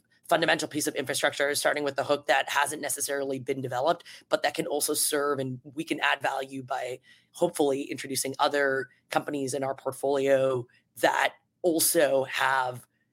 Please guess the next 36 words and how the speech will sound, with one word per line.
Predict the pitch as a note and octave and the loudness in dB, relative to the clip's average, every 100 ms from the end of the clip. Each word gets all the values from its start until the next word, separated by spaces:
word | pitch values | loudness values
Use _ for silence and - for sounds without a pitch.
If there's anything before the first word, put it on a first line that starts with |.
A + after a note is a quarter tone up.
| _ _ | _ _
that | F3 F3 | 0 2
also | F3+ F3 | 2 2
want | F3+ C3 C#3 C3+ | 0 0 -2 -2
to | C3+ | -2
launch | C3+ C3+ B2+ - _ | -2 -2 -4 -10 _
products | - D#3 C3+ - | 0 2 0 -4
in | - | -6
the | C3 | -8
credit | B2+ C3+ C3 | -4 -4 -4
space. | - C3 B2+ - - - _ _ _ _ | -4 -4 -2 -2 -4 -12 _ _ _ _
And | E3+ E3 E3 D#3 D3 - | 0 2 0 -2 -6 0
I, | D#3 - | 0 0
like, | D#3+ - - C#3 B2+ C#3+ | -6 -8 -14 -16 -2 2
that | F#3+ G#3 - - _ _ | 4 4 2 -4 _ _
component | - D#3+ D3 F3 E3+ D3 C3 - _ _ | -6 -4 0 2 2 2 -2 -8 _ _
of | - | -2
how | C#3+ D#3+ | 2 2
we | D#3 | 2
invest | D3 C#3 C#3 C#3 | -4 -4 -4 -6
is | - C#3 | -6 -6
pretty | - C#3+ | -6 -6
important. | C3+ B2+ C3 C3 | -6 -6 -6 -6
We | C3 | -4
always | C#3+ C3+ C3 | -2 -2 -2
ask | C#3 C3 - - | -2 -2 -4 -6
if | C3+ - | -8 -6
we | C#3 | -8
can | B2+ C3 | -6 -4
help. | C3 C3+ C3 C3 _ - _ - | -2 -2 -2 -6 _ -20 _ -6
And | D3 | -4
I | |
think | D3 C#3+ - C3+ - | -4 -6 -8 -8 -2
it | E3+ | 2
also | F3+ F3 E3+ | 4 4 2
lends | C3+ C#3 C#3 C3 | 0 0 0 -2
to | - C#3+ C3+ C3 B2+ | -2 -2 -2 -4 -8